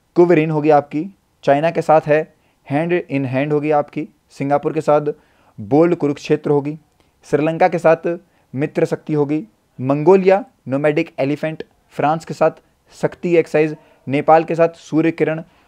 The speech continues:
और यूएसए के साथ युद्ध अभ्यास। ये सारी एक्सरसाइज हैं, ज्वाइंट मिलिट्री एक्सरसाइज हैं जो कि इंडिया इन सभी कंट्रीज के साथ करता है। सभी इंपॉर्टेंट है और सभी के बारे में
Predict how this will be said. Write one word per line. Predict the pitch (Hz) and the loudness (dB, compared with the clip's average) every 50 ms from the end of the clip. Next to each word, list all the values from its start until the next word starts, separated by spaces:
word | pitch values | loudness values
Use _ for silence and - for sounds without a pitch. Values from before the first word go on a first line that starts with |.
| _ - | _ 2
और | 151 156 131 | 2 2 2
यूएसए | 104 110 147 190 214 208 208 220 | 0 -2 2 2 2 2 2 -2
के | 226 208 | -2 0
साथ | 202 160 156 165 165 185 190 196 _ _ _ _ _ - | 2 2 2 2 2 -2 -6 -6 _ _ _ _ _ -8
युद्ध | 117 147 190 175 - | -2 -2 0 0 0
अभ्यास। | - - 131 120 120 127 123 107 98 98 - 123 | -2 -2 -2 -2 0 -2 0 -2 -2 -4 -6 -2
ये | 131 - | -2 2
सारी | 190 190 190 214 214 | 4 4 2 2 2
एक्सरसाइज | 190 - - 170 170 196 220 208 196 | -2 -2 0 2 4 4 4 4 2
हैं, | 196 208 - _ _ - 120 | -2 -2 -4 _ _ -16 -8
ज्वाइंट | 110 135 147 170 165 | -2 -2 -2 -2 -2
मिलिट्री | 156 156 156 156 165 | -8 -8 -6 -6 -6
एक्सरसाइज | 147 - - 143 143 131 | -6 -4 -2 -4 -2 -2
हैं | 139 151 - _ _ _ _ - 113 | -4 -6 -8 _ _ _ _ -12 -4
जो | 107 147 175 | -2 0 0
कि | 175 220 | 0 -2
इंडिया | - - - 165 170 180 180 190 202 190 | -6 -4 -4 -4 0 2 4 4 4 4
इन | - 151 151 | 0 -4 -6
सभी | 139 165 151 185 | -4 0 0 0
कंट्रीज | 185 156 139 131 127 143 139 131 | 0 0 -4 -4 -4 -6 -6 -6
के | 131 120 | -8 -4
साथ | - 135 160 170 226 226 233 _ _ _ _ _ _ - | 0 0 0 2 0 -2 -4 _ _ _ _ _ _ 0
करता | 160 160 156 143 123 | 0 2 2 0 -4
है। | 110 92 - _ _ _ _ _ _ _ | -4 -6 -16 _ _ _ _ _ _ _
सभी | - 165 165 180 226 | 2 2 4 4 4
इंपॉर्टेंट | 233 214 190 180 175 170 170 196 202 196 | 2 0 -2 0 0 0 0 -2 -4 -4
है | 285 - | -4 -4
और | - - 151 | -2 -2 -2
सभी | - 147 139 175 196 | -2 0 0 0 2
के | 202 175 | 2 4
बारे | 156 147 139 139 | 4 4 4 2
में | 139 160 175 | -2 -6 -8